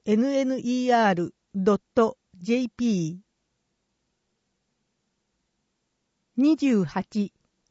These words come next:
ジェイティービー旅育アウトオブキッザニアin高等。夏休みは区内の企業でお仕事体験。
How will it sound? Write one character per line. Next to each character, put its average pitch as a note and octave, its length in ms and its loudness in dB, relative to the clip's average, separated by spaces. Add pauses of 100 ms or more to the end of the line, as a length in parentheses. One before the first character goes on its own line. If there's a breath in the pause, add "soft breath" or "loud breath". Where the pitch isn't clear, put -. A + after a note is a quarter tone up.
(140)
ジ G3 140 -2
ェ C4+ 60 2
イ D4 100 -2
テ - 120 -4
ィ C#4+ 160 2
ー C4 40 -4
ビ A#3 320 -2
ー - 80 -20
旅 B3 380 0
育 A#3 380 -6 (240)
ア A3 160 2
ウ C#4+ 80 -2
ト D4 220 0
オ C#4 40 -2
ブ B3 140 -4
キ - 160 -6
ッ G#3+ 120 -6
ザ B3 140 2
ニ F#3+ 220 2
ア E3 180 -6 (200)
in B3 240 0
高 A#3 300 2
等。 G3 520 0 (880)
夏 G#3 280 0
休 D4+ 260 0
み F#3+ 160 4
は F3 260 0
区 D4+ 140 -4
内 D4 220 0
の G3 120 0
企 G#3+ 240 -4
業 F#3+ 200 4
で F3 220 0
お A3+ 100 -2
仕 C#4 160 -6
事 C4+ 240 -4
体 A#3 280 -2
験。 F3 360 -4